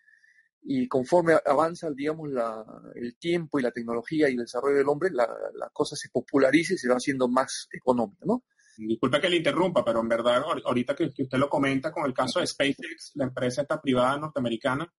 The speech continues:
Speaker 2: que lanzó hace poco al, al, a los, los primeros humanos que los lanza una empresa privada,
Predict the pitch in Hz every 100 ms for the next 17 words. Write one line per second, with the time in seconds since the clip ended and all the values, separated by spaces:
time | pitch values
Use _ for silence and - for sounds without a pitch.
0 | _ _ _ _ 110 110 107 117 113 127
1 | 135 131 143 143 123 113 110 101 101 -
2 | 104 101 _ _ _ _ _ _ - 110
3 | 120 117 131 135 131 135 139 135 127 123
4 | 143 143 139 139 151 139 127 127 151 -